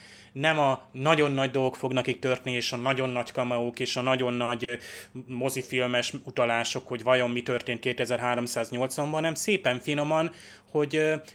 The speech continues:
igen, akkor vagyunk a T N G korszakban, amit,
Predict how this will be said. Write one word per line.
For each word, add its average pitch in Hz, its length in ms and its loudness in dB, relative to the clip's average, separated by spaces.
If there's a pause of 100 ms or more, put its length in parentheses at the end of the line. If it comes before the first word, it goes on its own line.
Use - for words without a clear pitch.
igen, 143 340 6
akkor 160 420 4
vagyunk 135 360 2
a 135 100 2
T - 40 -16
N 156 200 2
G 127 140 -2
korszakban, 131 480 0
amit, 131 280 -2